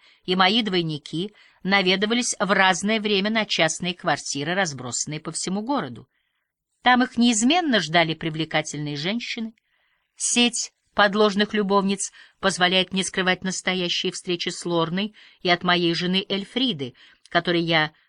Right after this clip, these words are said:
представил всю эту подтасовку как необходимую меру предосторожности. Сама Эльфрида не особо прислушивается к моим советам создавать как можно больше шума вокруг ее передвижений, чтобы запутать преступные планы противника.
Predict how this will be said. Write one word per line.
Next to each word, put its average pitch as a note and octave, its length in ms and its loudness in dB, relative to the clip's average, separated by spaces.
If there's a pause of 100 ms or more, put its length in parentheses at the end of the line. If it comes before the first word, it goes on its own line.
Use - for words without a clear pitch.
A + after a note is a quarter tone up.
(200)
представил E3+ 540 0
всю - 240 -4
эту D#3+ 200 -4
подтасовку D#3+ 800 -4
как D3+ 220 -4
необходимую D#3 640 -4
меру D3+ 200 -4
предосторожности. C#3+ 1120 -10 (480)
Сама E3 520 2
Эльфрида E3 500 0
не F#3+ 100 0
особо A3+ 360 -2
прислушивается C#3+ 800 -8
к - 80 -18
моим D3 180 -6
советам D#3 520 -4 (300)
создавать F#3 540 2
как F#3+ 160 0
можно G3+ 280 0
больше A3 280 -2
шума C4+ 340 0
вокруг D3+ 400 -4
ее D3 200 -2
передвижений, C#3+ 720 -6 (260)
чтобы G3+ 300 2
запутать A3 640 0
преступные F3+ 640 -2
планы F#3+ 320 0
противника. G3 800 -8